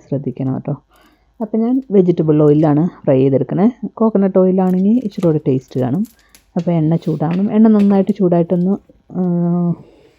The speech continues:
ഒന്ന് മീഡിയം ഹീറ്റിലേക്ക് മാറ്റി കൊടുക്കണം കേട്ടോ. എന്നിട്ട് വേണം നമുക്ക്, ആ, ചുട്ടെടുക്കാൻ. അല്ലെങ്കിൽ പെട്ടെന്ന് വങ്ങിപ്പോകും ഫുൾ ഹീറ്റിലിട്ടാൽ. ഒരല്പം,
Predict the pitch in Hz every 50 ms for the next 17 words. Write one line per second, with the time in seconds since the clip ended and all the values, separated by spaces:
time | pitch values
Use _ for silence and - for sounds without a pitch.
0 | - - 240 208 202 196 185 175 170 160 170 165 - 170 147 - 156 139 135 -
1 | 170 170 135 120 117 - - - - - - - - 104 - 120 143 143 120 -
2 | - _ _ _ _ _ - 214 208 190 - 190 165 135 139 143 139 127 139 -
3 | - 226 262 _ _ _ _ _ _ _ - 165 165 165 160 147 - 160 143 -
4 | - - 143 - 151 147 160 160 165 175 180 180 - 165 - - 165 165 165 165
5 | 175 - - - 165 143 139 127 131 135 - 131 123 139 156 - - 135 135 143
6 | - 147 147 - - 147 143 135 - 131 131 160 208 - _ _ _ _ _ _
7 | _ _ - 226 220 214 214 _ _ - 226 220